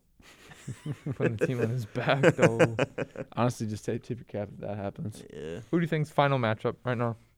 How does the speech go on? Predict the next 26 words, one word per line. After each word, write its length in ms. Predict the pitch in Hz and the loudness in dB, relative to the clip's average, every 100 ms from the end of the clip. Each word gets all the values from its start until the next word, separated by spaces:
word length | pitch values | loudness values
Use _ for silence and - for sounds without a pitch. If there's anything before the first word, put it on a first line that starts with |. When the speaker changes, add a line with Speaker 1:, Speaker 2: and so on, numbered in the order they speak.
| _ _ | _ _
Speaker 1:
Or 260 | - 135 123 | 6 6 8
assuming 480 | 127 131 160 156 151 | 4 2 4 6 4
Lakers 340 | 127 123 135 110 | 4 2 0 0
get 140 | 113 | 0
Drummond 440 | - 110 110 110 104 _ _ _ _ _ _ | 2 0 0 -4 -8 _ _ _ _ _ _
and 100 | - 120 | -6 -6
assuming 340 | - 135 127 | 0 0 2
everyone's 380 | 107 117 113 107 | 2 2 0 2
healthy, 300 | 104 104 107 | 0 0 0
who 120 | 113 | 0
do 40 | |
you 60 | 110 | 0
think 200 | 107 104 | -2 -2
goes 240 | 98 101 - | -2 -4 -6
to 80 | |
the 240 | 98 95 98 - _ - - _ | -6 -4 -8 -14 _ -20 -20 _
finals? 440 | 117 110 101 107 - _ _ _ _ _ | -2 0 -2 -8 -16 _ _ _ _ _
Speaker 3:
I 80 | - | 0
don't 120 | 123 | 2
see 120 | 131 120 | 4 4
how 140 | 110 | 4
it 100 | 98 | 2
can't 180 | 120 110 | 0 -2
be 100 | 101 | 0
Lakers 360 | 101 98 101 | 0 0 -6
Nets. 360 | 98 95 - - | -6 -8 -10 -18